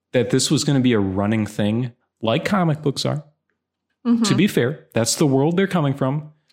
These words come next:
Speaker 2: Yeah.
Speaker 1: Which is that Spider-Man has been a teenager for seventy years now, and, you know,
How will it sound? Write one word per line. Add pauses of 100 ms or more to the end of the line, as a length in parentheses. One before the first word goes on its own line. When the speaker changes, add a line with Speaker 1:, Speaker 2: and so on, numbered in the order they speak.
Speaker 2:
Yeah. (120)
Speaker 1:
Which
is
that
Spider-Man
has
been
a
teenager
for (140)
seventy
years
now,
and,
you
know,